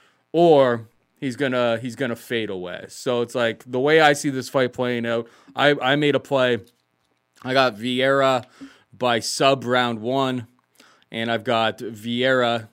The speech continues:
by sub, uh, flat, 'cause maybe he gets him in the second round or something like that. I, I imagine he's gonna come out with a little bit more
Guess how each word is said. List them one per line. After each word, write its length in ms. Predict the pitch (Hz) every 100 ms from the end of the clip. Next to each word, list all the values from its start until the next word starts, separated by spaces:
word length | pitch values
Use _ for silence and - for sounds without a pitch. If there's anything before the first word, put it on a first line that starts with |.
| -
by 300 | 104 117 113
sub, 520 | - - 120 107 104 - _
uh, 200 | 95 90
flat, 400 | - - 117 107
'cause 100 | 113
maybe 200 | 110 107
he 20 |
gets 200 | 107 104
him 80 | 104
in 60 | 95
the 40 |
second 300 | 92 117 110
round 180 | 104 101
or 60 | 98
something 280 | 110 - 104
like 200 | 95 -
that. 260 | 104 104 - - -
I, 340 | 202 190 185
I 40 |
imagine 440 | 180 180 190 165 165
he's 120 | 135
gonna 180 | 147 139
come 240 | 143 139
out 200 | 131 131
with 140 | 131 117
a 80 |
little 400 | 110 110 127 127
bit 200 | 120 120
more 400 | 113 113 113 107